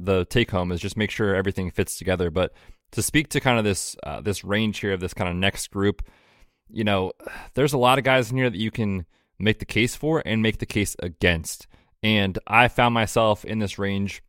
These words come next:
kind of leaning into Jahmyr Gibbs a little bit. We talked about the Lions. I'll take a ton of David Montgomery later, but, you know, it, the love doesn't have to be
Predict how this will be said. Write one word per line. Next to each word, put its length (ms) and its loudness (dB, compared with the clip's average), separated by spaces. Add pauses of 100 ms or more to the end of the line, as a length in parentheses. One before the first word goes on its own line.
(580)
kind 220 2
of 80 0
leaning 260 2
into 560 0 (600)
Jahmyr 280 0
Gibbs 240 0
a 60 -2
little 180 2
bit. 320 4
We 60 -4
talked 200 2
about 160 2
the 80 -4
Lions. 460 2
I'll 140 -4
take 180 -2
a 40 -6
ton 220 -2
of 60 0
David 160 2
Montgomery 380 -2
later, 300 0
but, 220 -2 (140)
you 80 -16
know, 240 -8 (120)
it, 200 -12
the 100 2
love 260 8
doesn't 180 2
have 120 2
to 80 -20
be 280 -2